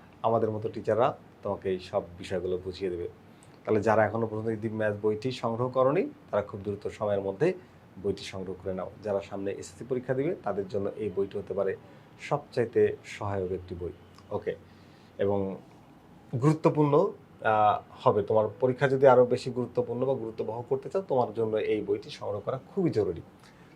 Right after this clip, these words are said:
তাহলে আর কথা বাড়াবো না, অনেক কথা বলে ফেলেছি, এখন আমরা প্রশ্নের সমাধান করব।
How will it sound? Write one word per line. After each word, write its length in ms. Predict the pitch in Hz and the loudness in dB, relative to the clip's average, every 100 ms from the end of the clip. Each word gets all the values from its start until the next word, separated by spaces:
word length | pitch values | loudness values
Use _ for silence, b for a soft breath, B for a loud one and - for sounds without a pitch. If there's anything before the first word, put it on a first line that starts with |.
| - | 0
তাহলে 140 | 131 | 2
আর 220 | - 139 135 | 4 4 4
কথা 220 | 139 143 | 4 4
বাড়াবো 360 | 147 139 127 131 | 6 8 8 6
না, 100 | 175 | 4
অনেক 180 | 160 143 | 2 2
কথা 180 | 131 123 | 0 2
বলে 220 | 127 135 | 2 0
ফেলেছি, 340 | 143 139 135 | 0 -2 2
এখন 240 | 143 120 120 | 2 4 0
আমরা 200 | 113 113 | 0 0
প্রশ্নের 340 | 117 104 104 | -2 -4 -8
সমাধান 400 | - 95 90 90 | -4 -4 -2 -6
করব। 120 | 90 | -8